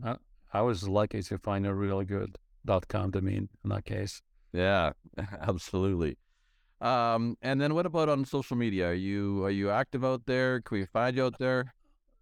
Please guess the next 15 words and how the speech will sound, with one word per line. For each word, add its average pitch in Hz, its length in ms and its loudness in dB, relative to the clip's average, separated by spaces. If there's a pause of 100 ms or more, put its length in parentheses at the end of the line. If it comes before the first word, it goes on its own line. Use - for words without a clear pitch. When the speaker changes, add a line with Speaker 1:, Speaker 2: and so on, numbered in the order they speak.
Speaker 1:
Yeah, 214 280 2
yeah, 175 120 0
you 165 100 -2
can 147 160 -4
find 139 220 2
me 123 80 2
on 110 140 0
LinkedIn, 120 800 -2
on 107 360 0
Twitter, 117 800 2 (140)
Facebook, 110 560 2 (720)
those 147 180 4
three, 104 340 0 (360)
and 113 100 -2
mostly. 113 460 0